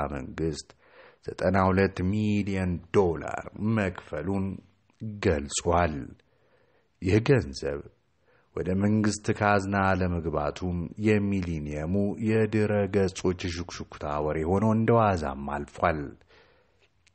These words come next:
በሶማሊያ የተሰዉት ወታደሮች ለሕይወታቸው ካሳ ማግኘት ይቅርባቸውና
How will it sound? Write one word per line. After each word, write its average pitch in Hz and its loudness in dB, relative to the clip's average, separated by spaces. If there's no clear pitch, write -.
በሶማሊያ 95 4
የተሰዉት 95 0
ወታደሮች 101 2
ለሕይወታቸው 95 2
ካሳ 92 2
ማግኘት 87 0
ይቅርባቸውና 82 -2